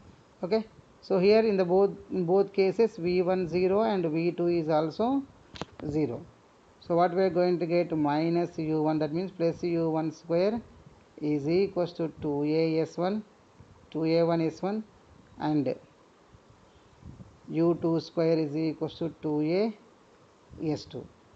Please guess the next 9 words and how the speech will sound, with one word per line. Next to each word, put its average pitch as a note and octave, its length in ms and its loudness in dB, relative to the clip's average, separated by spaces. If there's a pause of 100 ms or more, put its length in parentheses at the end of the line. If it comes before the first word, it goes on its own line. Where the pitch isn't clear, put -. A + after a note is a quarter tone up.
(240)
Therefore, E3+ 280 -2
what E3 220 2
we F3+ 80 -2
are F#3 80 0
going E3+ 280 0
to E3 80 -6
write? E3+ 380 0 (540)
S D#3 260 -2
one G3 280 -2